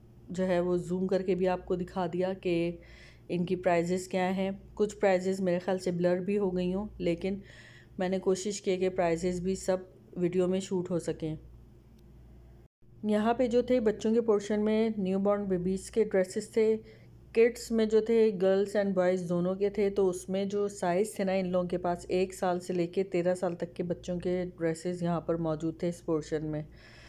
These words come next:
ठीक है। तो और यहाँ पे no doubt ईद के हिसाब से अगर आप लोग शॉपिंग करना चाहें तो आप यहाँ पे कुर्ते बच्चों के बहुत अच्छे थे, मुझे बहुत अच्छे लगे। ये लेडीज़ पोर्शन में मैं अब आ गई थी, तो लेडीज़ की सबसे पहले यहाँ पे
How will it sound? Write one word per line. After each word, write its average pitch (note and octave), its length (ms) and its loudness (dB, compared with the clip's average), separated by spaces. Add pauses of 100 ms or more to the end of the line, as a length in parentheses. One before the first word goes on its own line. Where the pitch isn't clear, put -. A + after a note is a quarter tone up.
(380)
ठीक F3 220 -4
है। G3 140 -2 (420)
तो F3 220 4
और F3 200 0
यहाँ F#3 240 0
पे G3 120 0
no F#3 200 2
doubt F3+ 300 0
ईद G3 240 -2
के G#3+ 120 2
हिसाब F#3+ 300 0
से - 160 -2
अगर F3+ 180 2
आप E3+ 180 0
लोग F3 100 -2
शॉपिंग F3 360 -2
करना F3 280 0
चाहें F3+ 420 0
तो G3 160 0
आप E3+ 280 0
यहाँ F3 200 0
पे F3 140 -2
कुर्ते F3 400 -2
बच्चों F3 360 -2
के F#3+ 100 0
बहुत F3+ 340 0
अच्छे F3 280 -2
थे, F3+ 140 -2
मुझे F3 260 0
बहुत F3 240 0
अच्छे F3 260 -4
लगे। F3 340 -2 (1400)
ये A#3+ 120 4
लेडीज़ A3+ 440 4
पोर्शन A3 360 0
में G3+ 140 0
मैं G3 140 0
अब F3+ 180 2
आ E3+ 120 2
गई F#3+ 160 0
थी, G3 160 -2
तो F#3 180 2
लेडीज़ F3+ 500 0
की F#3 140 -4
सबसे F3+ 340 -4
पहले F3 280 0
यहाँ F3 320 -2
पे E3+ 220 -2